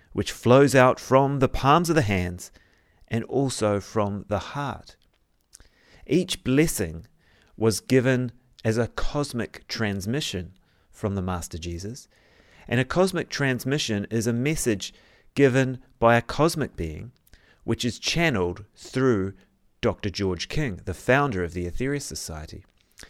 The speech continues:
who was a very advanced master of yoga. On each occasion, uh, of the twelve blessings, Doctor King entered a positive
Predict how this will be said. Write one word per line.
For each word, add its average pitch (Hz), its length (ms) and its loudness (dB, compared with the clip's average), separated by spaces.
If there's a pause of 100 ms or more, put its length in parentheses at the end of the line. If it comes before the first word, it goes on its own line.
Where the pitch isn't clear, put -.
(300)
who 117 160 0
was 113 380 4 (180)
a - 80 -2
very 120 420 6
advanced 95 720 0 (100)
master 107 760 -2 (100)
of 95 160 -8
yoga. 95 480 -4 (1200)
On 120 120 4
each 175 180 2
occasion, 143 760 4 (140)
uh, 95 220 -6
of 90 160 -4
the 92 80 -4
twelve 110 380 2
blessings, 98 480 -4
Doctor 143 320 0
King 127 500 -2
entered 120 420 -2 (300)
a - 80 -4
positive 156 640 0